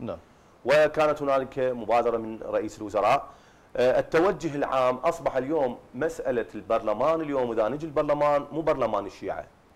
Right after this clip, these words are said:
Speaker 2: اليوم برلمان العراق كل، واليوم ال-، ال-، ال-، الاعتصامات والتظاهرات هي تعطيل البرلمان العراقي الذي يمثل جميع المكونات. لذلك قادة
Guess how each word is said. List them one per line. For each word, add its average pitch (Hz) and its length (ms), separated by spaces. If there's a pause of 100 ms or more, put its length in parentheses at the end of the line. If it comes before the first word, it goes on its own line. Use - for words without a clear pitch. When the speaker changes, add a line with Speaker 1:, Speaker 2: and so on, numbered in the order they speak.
(500)
Speaker 2:
اليوم 135 200
برلمان 123 500 (120)
العراق 117 500
كل، 139 220 (540)
واليوم 127 840
ال-، 120 260
ال-، 117 160
ال-، 120 120
الاعتصامات 120 720
والتظاهرات 120 680
هي 143 300 (340)
تعطيل 151 640 (160)
البرلمان 135 800
العراقي 131 680
الذي 127 440 (140)
يمثل 131 800
جميع 131 580
المكونات. 120 640 (400)
لذلك 131 300
قادة 143 320